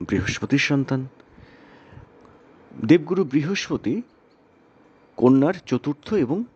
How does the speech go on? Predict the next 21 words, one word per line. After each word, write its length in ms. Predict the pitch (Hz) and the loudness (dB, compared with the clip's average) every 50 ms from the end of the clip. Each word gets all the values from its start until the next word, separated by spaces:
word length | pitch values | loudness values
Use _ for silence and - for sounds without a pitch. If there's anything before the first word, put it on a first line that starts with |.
| _ _ _ | _ _ _
সপ্তম 680 | - - - - - 170 170 - - - 104 90 87 76 | -14 -10 -4 0 0 0 0 -2 -4 -4 -2 -2 -2 -2
অর্থাৎ 340 | - - 101 - - 190 185 - - - _ _ _ _ _ _ - _ _ - - _ _ _ _ - - _ - - | -2 -4 -2 0 -2 -2 -2 -4 -10 -20 _ _ _ _ _ _ -20 _ _ -20 -20 _ _ _ _ -20 -20 _ 0 4
কেন্দ্রের 480 | - 175 180 190 190 185 160 208 214 - - - _ _ _ _ _ _ _ _ _ _ _ - | 6 6 6 6 2 0 0 0 0 -2 -6 -14 _ _ _ _ _ _ _ _ _ _ _ -2
অধিপতি। 480 | 135 - 120 101 - 73 - - - - - - - - _ _ _ _ _ _ _ _ - _ - - - - - - - - - - - - - - - - - - - - - - - | -2 -2 -2 -6 -8 -8 -8 -10 -10 -12 -12 -18 -20 -20 _ _ _ _ _ _ _ _ -20 _ -20 -20 -20 -20 -20 -20 -20 -20 -20 -20 -20 -20 -20 -20 -20 -20 -20 -20 -20 -20 -20 -4 0
এক, 280 | 131 147 156 151 - - - | 2 2 2 0 -4 -10 -2
চার, 180 | - 156 147 135 | 2 2 2 2
সাত, 300 | - - 135 135 135 117 113 - - | 0 -2 -2 -2 -2 -2 -4 -2 -2
দশ 320 | 120 170 214 - - - | -2 -2 -2 -6 -12 -6
যে 140 | 120 127 123 | -4 -4 -2
কেন্দ্রস্থান, 720 | - - 107 104 107 101 127 135 - - 131 143 220 247 - - - - - - _ - - - - - _ - - | 0 -2 -2 -2 -2 -4 -6 -8 -6 -6 -6 -4 -4 -6 -8 -12 -20 -20 -20 -20 _ -20 -20 -20 -20 -20 _ 2 4
তার 160 | 120 127 127 | 4 4 6
মধ্যে 300 | 143 143 120 - 202 - | 4 2 2 0 -2 -2
চার 300 | - - 123 113 131 160 - 175 - - | 0 2 2 2 2 0 -2 -8 -10 -6
এবং 220 | - 120 113 127 135 | -4 -4 -2 -2 -4
সাত 260 | - - - 117 - - - - - - - _ | -4 -6 -6 -8 -8 -10 -14 -20 -20 -20 -12 _
এই 120 | - 117 110 - | -4 -4 -4 -2
ঘরের 280 | - 113 113 131 117 | 0 2 2 2 2
অধিপতি 440 | 113 107 - 120 110 110 - - 120 | 0 0 -2 -2 -2 -2 -2 0 -2
হচ্ছে 340 | 117 110 - - - 240 262 - - _ _ - - - - - - - - - | -2 -2 -4 -4 -4 -4 -4 -6 -10 _ _ -20 -20 -20 -20 -20 -20 -16 -2 0
দেবগুরু 340 | 107 107 - - - - 185 | 2 2 2 2 0 0 0
বৃহস্পতি। 640 | 180 - - - 92 - - - - - - - | -2 -4 -10 -10 -10 -10 -10 -10 -12 -12 -10 -12